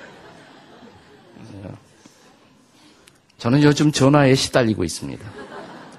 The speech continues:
김 박사님이 계속 연락을 하시는데, "이 목사님, 신혼부부집 언제 신방을 하겠어?"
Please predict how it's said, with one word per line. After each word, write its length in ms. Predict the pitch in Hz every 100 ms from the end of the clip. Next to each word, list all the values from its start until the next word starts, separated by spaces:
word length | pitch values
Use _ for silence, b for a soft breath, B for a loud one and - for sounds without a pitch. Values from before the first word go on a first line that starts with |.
| - -
김 100 | 120
박사님이 440 | 131 - 123 127
계속 340 | 123 123 139 156
연락을 360 | 113 110 107
하시는데, 600 | 101 - 87 87 87 85 80
"이 180 | 87 123
목사님, 560 | 151 139 135 113 113 110 b b b b
신혼부부집 920 | - - 170 175 170 160 147 147 147 131
언제 380 | 120 185 180
신방을 520 | 175 - 170 160 156 139
하겠어?" 480 | 120 113 - 90